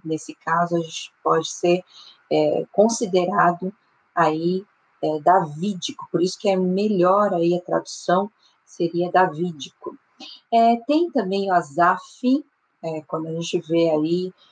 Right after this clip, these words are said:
o Salmo cinquenta, do setenta ao oitenta e três, né? Tem de Moisés, olha quanta diferença aí de tempo, né? Quando a gente pensa em uma autoria mosaica,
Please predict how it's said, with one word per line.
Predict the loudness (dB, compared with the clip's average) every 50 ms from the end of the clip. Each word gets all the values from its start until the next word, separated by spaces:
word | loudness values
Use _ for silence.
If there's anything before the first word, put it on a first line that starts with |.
| _ _ _ -4
o | -4 -2
Salmo | -2 -4 -2 2 4 4 4 4 2 0 -6
cinquenta, | -10 -10 -8 -4 -4 -4 -4 -2 -2 -2 0 0 2 0 0 0 -2 -2 0 0 0 0 -2 _ _ _ _ _ _
do | -12 -8
setenta | 0 0 0 0 2 -2 0 2 2 2 0 -2 -2 -4 -2
ao | -2
oitenta | -2 -2 -4 -4 -2 -2
e | -6
três, | -4 -6 -4 0 2 2 2 2 2 -2 -4 -6 -8
né? | -6 -2 0 0 0 0 -2 _ -20 -20 -20 -20 _ _ _ -2
Tem | 2 4 4 4 4
de | 2 4 4 4
Moisés, | 4 4 2 2 0 -2 -6 -4 0 2 2 4 4 2 2 2 2 2 0 -2 -4 -8 -4
olha | 0 2 2 2 0 -4 -10 _ _
quanta | -4 0 0 0 0 0 -4 -6 -6 -4 -4 -4
diferença | -2 -2 -2 -2 -2 -4 -4 -2 -2 -2 0 0 -2 -2 -4 -4 -2 -2
aí | -2 0 -2 -2 -2 -2 -4
de | -6 -6 -6 -4 -4 -4 -6 _ _ _ -2
tempo, | 0 0 2 4 4 4 4 2 0 _ -14 -12 -12 -10
né? | -6 -2 0 2 2 2 -2 -2 -6 -20 -20 -20 _ _ _
Quando | -6 -4 -2 -2
a | -2
gente | -2 -4 -8 -10 _ 0
pensa | 0 2 2 0 -4 -6 -4 -2 -2
em | 0 0 0 0 2
uma | 2 2
autoria | 2 2 2 0 0 0 2 2 2 2
mosaica, | 4 2 2 0 0 0 0 2 2 2 0 -2 -6 _ -6 -6